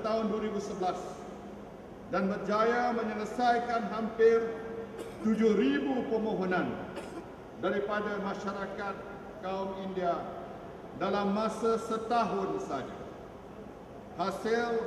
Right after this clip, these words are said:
kejayaan program My Daftar ini kedua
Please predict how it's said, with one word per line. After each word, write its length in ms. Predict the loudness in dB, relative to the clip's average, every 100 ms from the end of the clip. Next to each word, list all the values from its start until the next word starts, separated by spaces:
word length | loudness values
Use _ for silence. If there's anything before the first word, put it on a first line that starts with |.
| -4 -6 -8 -10 -12 -12 -12 -14 -12 -8
kejayaan 640 | 0 2 2 4 4 4 2
program 480 | 2 2 2 2
My 160 | 2 0
Daftar 480 | 0 -2 0 0 0 -2
ini 160 | -4 -4 -6 -8 -10 -12 -12 -10 -4
kedua 640 | -2 2 4 2 0 -4